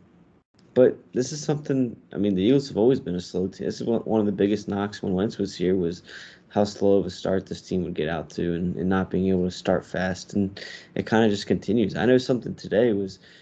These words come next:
you kept losing field position. Um, you had the fumble to start on the kickoff, put you, put you back a few yards, and then the punt,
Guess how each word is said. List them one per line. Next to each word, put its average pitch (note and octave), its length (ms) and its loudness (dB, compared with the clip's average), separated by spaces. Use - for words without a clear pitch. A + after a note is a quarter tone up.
you G#2+ 100 -4
kept B2+ 240 4
losing G2 360 0
field B2+ 340 -2
position. - 420 -16
Um, F2+ 520 -4
you G2+ 80 2
had G#2 80 4
the G2 60 -2
fumble A2 400 0
to G#2 60 -4
start G#2 520 0
on G2+ 80 -6
the F#2+ 80 -4
kickoff, G#2 600 -4
put - 240 -6
you, - 80 -20
put - 240 -6
you G2 40 -4
back G2 280 -2
a G2 40 -16
few G2+ 220 -4
yards, G2+ 340 0
and G2 80 0
then F#2+ 320 -6
the G2 80 2
punt, G#2+ 400 0